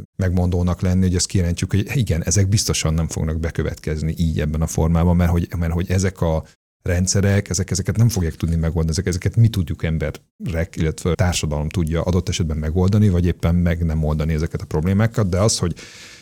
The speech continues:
egyáltalán olyan, ö, szemlélet, ö, indul el, ami szerint ezeket mondjuk a generatív mesterséges intelligencia az mondjuk kezelni képes, mondjuk nem tudom, a klímaváltozást, ez már, ö,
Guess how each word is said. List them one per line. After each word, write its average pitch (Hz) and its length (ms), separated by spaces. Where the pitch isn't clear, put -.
egyáltalán 101 600
olyan, 104 360
ö, 87 320
szemlélet, 95 640
ö, 87 300
indul 92 340
el, 87 260
ami 95 200
szerint 90 420
ezeket 90 540
mondjuk 87 280
a - 40
generatív 87 600
mesterséges 98 600
intelligencia 85 500
az 76 60
mondjuk 82 220
kezelni 95 440
képes, 82 480
mondjuk - 200
nem 80 120
tudom, 73 220
a - 60
klímaváltozást, 82 920
ez 92 120
már, 87 300
ö, 85 160